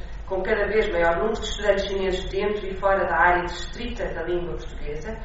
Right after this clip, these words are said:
com cada vez mais estudantes em cursos técnicos com ensino facultado parcialmente em inglês,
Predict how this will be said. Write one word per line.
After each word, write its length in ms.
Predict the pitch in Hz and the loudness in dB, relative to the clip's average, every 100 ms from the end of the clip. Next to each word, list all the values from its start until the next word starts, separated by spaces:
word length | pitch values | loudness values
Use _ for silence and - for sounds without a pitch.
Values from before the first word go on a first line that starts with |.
| - - - | -10 -8 -4
com 200 | 175 175 | -4 0
cada 360 | 262 254 240 | 2 2 2
vez 160 | 214 208 | 2 2
mais 220 | 202 208 - | 4 4 2
estudantes 440 | - 208 196 196 | 0 4 4 4
em 140 | 190 | 0
cursos 340 | 196 - - - | -2 -6 -6 -4
técnicos 500 | 208 202 202 196 - | -2 -2 -2 -4 -4
com 180 | 196 196 | 0 2
ensino 320 | 190 - 196 | 2 -2 -6
facultado 800 | - - 190 190 180 165 - - | -6 -6 -4 0 2 2 0 -6
parcialmente 580 | 196 - 180 180 165 - | -6 0 2 2 0 -4
em 120 | - | -6
inglês, 360 | - 175 - | -4 -2 -2